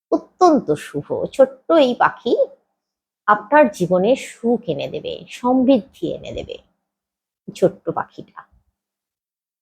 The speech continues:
এইরকমই শুভ খবর ওরা আমাদের জন্য নিয়ে আসে। এরপর আরেকটি পাখির কথা বলে দিই,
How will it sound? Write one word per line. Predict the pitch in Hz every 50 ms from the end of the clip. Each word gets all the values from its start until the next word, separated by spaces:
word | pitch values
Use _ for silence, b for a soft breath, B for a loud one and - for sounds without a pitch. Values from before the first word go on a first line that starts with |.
| _ _ _ _ _ _ _ _ _ _ _ _ _ _ _ -
এইরকমই | 254 240 226 220 220 226 220 214 254 294
শুভ | - - - 220 180 185 226 254 254 - -
খবর | 196 165 165 170 208 302 - - _ _ _ -
ওরা | 175 160 170 185
আমাদের | - - - 170 165 156 139 147 156 165 - _ _ _ _ -
জন্য | 175 165 165 175 220
নিয়ে | 320 330 208 156 139
আসে। | 127 127 - - - - - - _ _ _ _ _ _ _ _ _ _ _ _ _ _
এরপর | 240 269 302 302 - 392 339 240 202 208 214 208 208 - _ _
আরেকটি | - 185 233 262 254 - 285
পাখির | - 202 - - - 196 -
কথা | - 185 - - 277
বলে | 254 175 151 127 127
দিই, | - 127 127 135